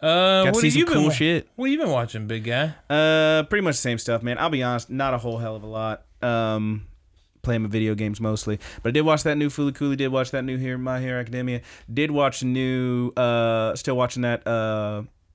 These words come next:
Speaker 2: Wotkoi, The Love Is Hard for Otaku
Speaker 1: Mm-hmm.
Speaker 2: thing. That's got one episode left, I think, coming next Thursday, which I'm pretty psyched about. This last one, they introduced a new character, and the show got, like,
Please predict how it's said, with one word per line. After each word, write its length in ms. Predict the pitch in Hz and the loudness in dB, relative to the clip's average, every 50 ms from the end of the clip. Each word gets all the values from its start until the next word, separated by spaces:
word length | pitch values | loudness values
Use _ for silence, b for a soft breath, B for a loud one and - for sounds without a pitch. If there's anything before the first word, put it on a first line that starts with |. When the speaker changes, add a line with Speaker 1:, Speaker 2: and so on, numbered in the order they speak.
| - | -10
Speaker 2:
Wotkoi, 640 | 95 120 120 - - - 123 117 117 117 113 113 107 | -6 -6 -6 -6 -4 -4 -2 -2 0 0 -2 -2 -2
The 80 | 110 107 | -4 -2
Love 220 | 110 113 117 110 | -2 0 0 0
Is 80 | 110 - | -2 -2
Hard 200 | 117 113 113 - | 0 -2 -2 -2
for 120 | - 107 | -4 -4
Otaku 220 | 104 - 117 117 117 | -2 0 0 0 0
Speaker 1:
Mm-hmm. 100 | 113 113 | -2 -4
Speaker 2:
thing. 260 | 113 123 117 113 117 - B B B B | -2 0 0 -2 -2 -4 B B B B
That's 160 | 139 170 - | -2 0 2
got 200 | - 185 160 139 | 2 2 2 4
one 240 | 127 127 135 135 139 | 4 2 4 4 4
episode 380 | 135 131 131 120 143 127 123 123 | 2 0 0 -2 0 0 0 2
left, 220 | 127 123 123 120 | 2 2 2 2
I 80 | 139 127 | 0 -2
think, 320 | - - 143 139 131 - | 0 0 -2 -2 -2 -4
coming 260 | - 139 127 123 123 | -4 -4 -2 -2 0
next 220 | 123 123 120 - - | 0 -2 -2 -4 -4
Thursday, 400 | 131 123 123 127 123 131 127 127 | -2 -2 0 0 0 0 0 0
which 180 | 127 120 - | -2 -2 -2
I'm 100 | 131 123 | -4 -4
pretty 200 | 120 - 127 123 | -2 -2 -2 -2
psyched 300 | 120 - 139 127 123 123 - | -2 0 0 0 0 -2 -2
about. 320 | 131 135 131 131 127 - | -2 0 2 2 0 0
This 140 | - 117 - | -2 -4 0
last 300 | 123 120 120 123 120 - | 2 2 2 2 0 -2
one, 80 | 120 113 | -2 -2
they 120 | 113 98 | -2 -2
introduced 460 | 113 120 117 - 120 120 120 117 - | -2 -4 -2 -2 -2 -2 -2 -2 0
a 80 | 117 110 | -2 -2
new 180 | 113 117 117 | 0 0 -2
character, 500 | 107 - 120 113 117 120 117 - 127 127 | -2 0 0 0 0 0 -2 -2 -2 -2
and 100 | 117 113 | 0 -2
the 40 | 110 | -2
show 240 | 104 - 127 120 117 | -4 -2 -2 -2 -2
got, 240 | 110 117 113 104 95 | 0 0 -2 -2 0
like, 360 | 113 113 104 101 101 - _ | 0 0 0 -2 -2 -6 _